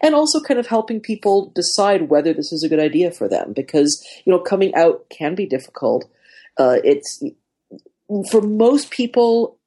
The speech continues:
it, it's a pretty valuable thing. In fact, I, I researched, when I was researching the book, I read over four hundred coming out stories from atheists. And literally of those over four hundred stories,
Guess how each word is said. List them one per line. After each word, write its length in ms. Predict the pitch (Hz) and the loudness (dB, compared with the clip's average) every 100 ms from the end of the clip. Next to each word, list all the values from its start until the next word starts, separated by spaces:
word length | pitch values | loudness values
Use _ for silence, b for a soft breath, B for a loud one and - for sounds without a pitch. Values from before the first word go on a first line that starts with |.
| _ | _
it, 220 | - 160 - | -2 0 0
it's 200 | 180 175 | 0 -2
a 60 | - | -2
pretty 200 | 196 190 | 0 2
valuable 480 | 151 156 165 143 | 2 2 0 -2
thing. 300 | 160 165 165 | 0 0 0
In 120 | 160 156 | -2 -4
fact, 260 | 147 143 | -4 0
I, 120 | 151 - | -2 0
I 40 | |
researched, 760 | 151 151 170 - 160 147 - - | 0 0 -2 0 0 0 -6 -4
when 100 | 160 | 0
I 40 | |
was 140 | 156 160 | 0 0
researching 500 | 202 196 170 - 139 | -2 -2 -4 -4 -2
the 60 | |
book, 280 | - - - B B B - | -2 -4 -6 B B B -2
I 120 | 156 | 2
read 600 | 160 147 170 170 165 170 - _ _ | 2 2 4 4 2 -4 -10 _ _
over 280 | 160 151 147 | 2 2 -2
four 400 | - - 185 185 | -2 0 2 0
hundred 600 | - 160 147 127 92 - | -4 -4 -2 -2 -4 -8
coming 280 | - 147 135 | -10 -6 -2
out 140 | 123 - | -2 -4
stories 440 | - 82 50 - | -4 -4 -2 -6
from 160 | - - | -6 -6
atheists. 680 | 131 - - - - - B B B B _ | -6 -4 -4 -4 -4 -8 B B B B _
And 280 | 185 180 - | 0 2 2
literally 800 | 185 180 202 240 269 247 196 214 | 0 0 2 4 4 4 4 2
of 280 | - 175 165 | 0 -2 2
those 280 | 175 165 165 170 | 2 4 2 0
over 320 | 190 208 208 - | 2 2 0 2
four 220 | 165 175 | 0 0
hundred 280 | 165 165 156 | -2 -2 -2
stories, 560 | - 147 156 185 185 | 0 2 2 0 -4